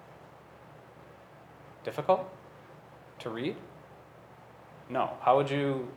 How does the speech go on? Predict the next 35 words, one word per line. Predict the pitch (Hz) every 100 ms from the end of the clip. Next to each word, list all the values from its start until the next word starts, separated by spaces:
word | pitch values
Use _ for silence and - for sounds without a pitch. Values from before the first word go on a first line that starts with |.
| -
characterize | 135 131 98 85
it? | 90 -
I |
know | 160 156
this | 143 147
seems | 185 156
like | 139
a | 143
really | 139
simplistic | 135 135 139 127 -
question, | 113 113 101
but | 101
it's | 98
actually, | 131 - 127
like, | 113 98 - - - - - - - -
description | - - - 156 156 - 175 170
is | 123 120
the | 123 113
first | - 139 131 - 110
move | 117 123 110 107
we | 104
have | 107 -
to | -
make | 98 90 82 - - - - - - - - -
before | 107 - 120 110
we | 104
go | 98 101
to | 101 107 98
analysis, | - 92 92 92 - - -
right? | 95 95
We | 107
actually | 113 123
have | 110 107
to, | -
like, | 107 98